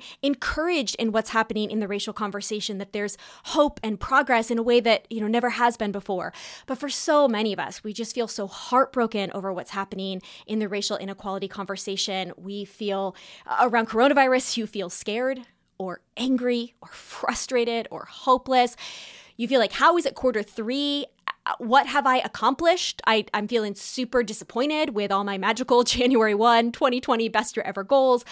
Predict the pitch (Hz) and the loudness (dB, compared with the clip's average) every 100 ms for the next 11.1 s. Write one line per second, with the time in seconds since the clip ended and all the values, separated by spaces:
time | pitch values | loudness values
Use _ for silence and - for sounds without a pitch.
0 | - - - - 294 285 254 269 262 247 | -12 -12 -4 2 4 4 2 0 -2 0
1 | 233 220 202 208 190 214 208 214 - 208 | 0 -2 -2 -2 -2 -4 -4 -4 -4 -6
2 | 202 190 190 185 190 180 185 196 180 190 | -6 -6 -6 -6 -6 -6 -4 -6 -6 -8
3 | 180 180 180 180 175 170 - - 220 - | -6 -8 -10 -10 -12 -14 -6 0 0 -2
4 | _ _ _ _ - 247 - 302 320 - | _ _ _ _ -6 0 4 4 4 -4
5 | 202 339 - - - - 202 208 339 - | -2 -2 -4 -18 -18 -10 -2 4 4 6
6 | 233 233 226 233 220 208 - 214 208 202 | 2 2 -2 -2 -2 -2 -2 -2 0 0
7 | 196 214 220 196 196 208 196 - 214 - | 0 0 -2 -2 -2 -2 -4 -4 -10 -8
8 | 175 180 269 - 214 208 208 - 185 208 | -10 -6 -6 -6 -4 -4 -4 -10 -8 -6
9 | 196 196 202 208 185 202 247 285 226 185 | -6 -8 -8 -10 -8 -4 0 0 0 -2
10 | 214 262 - 196 202 202 196 180 180 185 | -4 -4 -6 -4 -4 -6 -6 -8 -10 -8
11 | 214 | -8